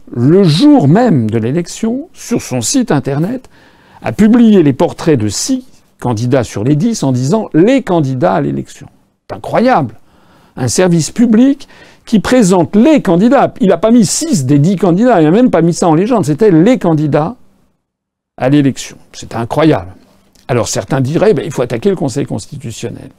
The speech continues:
Mais on va pas le faire, et pourquoi on va pas le faire ? On va pas le faire parce qu'on est sûr d'être battu. Parce que c'est une jurisprudence absolument constante du Conseil constitutionnel.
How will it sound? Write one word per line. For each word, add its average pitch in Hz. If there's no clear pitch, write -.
Mais 202
on 180
va 208
pas 269
le 240
faire, 294
et 320
pourquoi 202
on 160
va 131
pas 117
le 101
faire ? 98
On -
va 226
pas 262
le 254
faire 294
parce 277
qu'on 233
est 226
sûr 339
d'être 208
battu. 170
Parce 190
que 202
c'est 175
une 175
jurisprudence 165
absolument 160
constante 175
du 135
Conseil 131
constitutionnel. 156